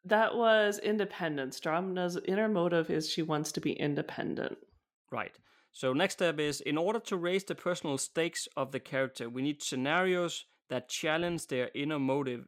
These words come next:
Speaker 2: in concrete ways.
Speaker 1: Mm.
Speaker 2: So the first one is, "The character's need and motive are present even before we turn the first page of the novel." Or to put it differently, going through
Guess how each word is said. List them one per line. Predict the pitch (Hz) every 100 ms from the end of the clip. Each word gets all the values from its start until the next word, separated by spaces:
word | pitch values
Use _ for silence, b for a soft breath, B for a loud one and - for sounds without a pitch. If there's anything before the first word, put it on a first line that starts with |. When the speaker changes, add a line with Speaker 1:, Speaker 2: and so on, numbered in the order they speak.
| -
Speaker 2:
in | 123
concrete | - 120 - 147 131 -
ways. | - 123 127 104 - - - _ _ _ -
Speaker 1:
Mm. | 226 294 311
Speaker 2:
So | 233 143 113 - _ _ -
the | 135
first | - 185 -
one | 147 135
is, | 131 -
"The | 135
character's | - 220 220 190 -
need | 175 202 226 214 -
and | 156 160
motive | 156 156 120 120 -
are | 131 127
present | - 175 175 190 175 - -
even | 147 156 160
before | 160 147 127 127
we | 135
turn | 135 123 120
the |
first | 127 123 127 -
page | - 117 104 -
of | 143
the | 165
novel." | 170 175 135 - _ _ _ _ _ _ _
Or | - 123
to | 131
put | - 151
it | 139
differently, | - - 185 160 160
going | 147 139 135
through | - 165 165